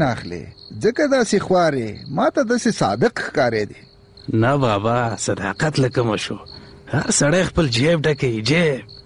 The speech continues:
Speaker 1: چې داسې ده، نو بیا ما ته اجازه راکه، هم به مو نسونه ماړه شي او هم به مو جیبونه تاوده شي. وروسته به یې تا ته هم چل در زده کړم.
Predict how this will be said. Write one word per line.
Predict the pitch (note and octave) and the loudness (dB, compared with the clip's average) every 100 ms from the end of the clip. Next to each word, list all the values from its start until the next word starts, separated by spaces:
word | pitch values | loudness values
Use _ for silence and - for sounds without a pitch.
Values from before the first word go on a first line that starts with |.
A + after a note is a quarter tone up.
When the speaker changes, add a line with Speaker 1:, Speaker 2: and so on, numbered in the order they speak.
| - - - | -20 -14 -2
Speaker 1:
چې | G2 G#2 | 0 2
داسې | B2+ C#3 | 2 2
ده، | A2 G2+ D#3 D#3 - - - | 0 2 0 0 -6 -14 -6
نو | G#2 | -4
بیا | G2 B2+ C3 | 0 2 4
ما | A#2+ F3 | 4 2
ته | - G#2 | 2 0
اجازه | F#2+ G2+ A2+ E3+ | 0 0 2 2
راکه، | E3 G3 C#3 D3+ - - | 2 2 -2 -4 -6 -16
هم | - A2+ C3+ | -4 0 2
به | D3 D3 | 2 2
مو | B2+ | 2
نسونه | G#2+ G#2+ - D3 D#3+ E3 | 2 0 0 2 2 2
ماړه | D3 C#3+ D3 D3 | 2 4 2 0
شي | - F#3 G#3+ - - | 0 -2 -2 -6 -2
او | G2 A2 | 0 2
هم | G#2 C3+ D#3+ | 2 2 2
به | E3 | 2
مو | E3 D#3 | 4 2
جیبونه | A2+ A2+ A2 C#3+ E3 F3+ | 2 2 4 2 4 2
تاوده | - D#3+ D3+ C#3+ C3+ | 2 2 4 2 0
شي. | - A#2 G2+ G#2 - - - - | -2 -6 -6 -8 -16 -20 -20 -2
وروسته | C3 G#3+ - F3 | 2 4 4 2
به | E3 D#3 | 2 2
یې | |
تا | - F3+ | 2 2
ته | D#3+ | 2
هم | F3+ | 2
چل | - A2+ | 2 -2
در | G2+ F#2+ | -2 -6
زده | F2+ G2 | -8 -8
کړم. | - - | -10 -18